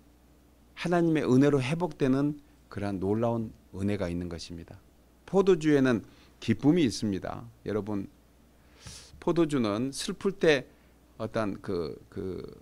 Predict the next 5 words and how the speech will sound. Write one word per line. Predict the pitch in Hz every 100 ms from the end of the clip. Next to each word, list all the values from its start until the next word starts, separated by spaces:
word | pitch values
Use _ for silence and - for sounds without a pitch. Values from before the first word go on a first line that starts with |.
| - -
그거 | - 95 87
있는 | 87 107 113
것이 | 101 -
아니고 | 87 95 107 104 - _ _ _ _ _
기쁨으로 | - 151 - 190 175 165 165 170 175 165